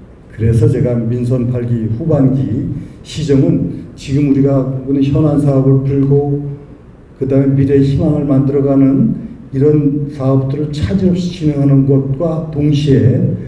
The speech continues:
시민 행복 체감 지수를 높이는 데 주력을 하겠다. 그리고 실질적으로요, 민생, 지금 서민 경제 참 어렵습니다. 그리고 어려운 분들 많습니다.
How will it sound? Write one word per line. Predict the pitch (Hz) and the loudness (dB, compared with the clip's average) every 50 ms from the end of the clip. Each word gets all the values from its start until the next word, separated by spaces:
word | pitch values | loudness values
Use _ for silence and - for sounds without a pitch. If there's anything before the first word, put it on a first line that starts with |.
| - - - - | -16 -18 -20 -20
시민 | - - - - - 143 139 143 143 147 143 | -20 -18 -12 -10 -8 -6 -2 0 2 2 4
행복 | 143 - - - - 143 | 4 2 2 0 -2 -6
체감 | 147 - - 151 156 151 139 139 | -8 -8 -8 -8 -6 -4 -4 -4
지수를 | 135 143 139 - 131 127 127 120 120 | -4 -4 -4 -4 -4 -2 -2 0 0
높이는 | 123 120 113 113 104 104 | -2 -2 -2 -2 -2 -2
데 | 131 139 139 | -2 -2 -2
주력을 | - 139 - - 120 110 117 120 117 | -4 -6 -6 -4 -4 -2 -2 0 0
하겠다. | 117 117 117 110 - - 101 95 95 - - - - - - - - - - - - | 0 0 -2 -2 -4 -4 -4 -4 -6 -8 -10 -12 -14 -16 -18 -18 -20 -20 -20 -20 -16
그리고 | - 165 180 220 | -10 -6 -4 -4
실질적으로요, | - - - 269 - - 269 - 196 185 - 120 107 104 - - - - - - - - - - - | -2 0 0 0 2 2 2 2 2 2 0 0 -2 -2 -2 -4 -4 -6 -8 -10 -10 -14 -18 -16 -10
민생, | - 151 170 180 180 175 - 139 - - - - - - - - - - - - - - - - - - - - - - - | -4 -2 0 2 2 2 2 0 0 0 -2 -4 -6 -10 -14 -16 -18 -20 -20 -20 -20 -20 -20 -20 -20 -20 -20 -20 -20 -20 -20
지금 | - - 117 113 | -12 -8 -6 -6
서민 | 107 - 117 120 127 131 120 120 | -6 -4 -2 0 2 2 2 2
경제 | 113 117 110 110 107 - 110 107 95 92 - - - - - - - - - - | 2 0 0 0 0 -2 -2 -2 -4 -6 -8 -10 -12 -14 -16 -18 -20 -20 -20 -20
참 | - - - 175 185 | -14 -8 -6 -2 -2
어렵습니다. | 185 135 - 139 135 - - - 131 113 - - - - - - - - - - - - - - - - - - - - - - - - - - - - - | 0 0 0 0 -2 -2 -4 -4 -4 -4 -6 -6 -8 -8 -10 -12 -14 -16 -20 -20 -20 -20 -20 -20 -20 -20 -20 -20 -20 -20 -20 -20 -20 -20 -20 -20 -20 -14 -10
그리고 | - 151 165 170 185 156 139 | -8 -6 -2 0 0 2 2
어려운 | 139 156 165 170 - | 2 2 2 2 2
분들 | 185 190 180 208 208 | 2 4 2 2 2
많습니다. | 185 151 - - - - 139 127 110 - - - | 0 -4 -6 -8 -8 -6 -6 -6 -4 -6 -6 -8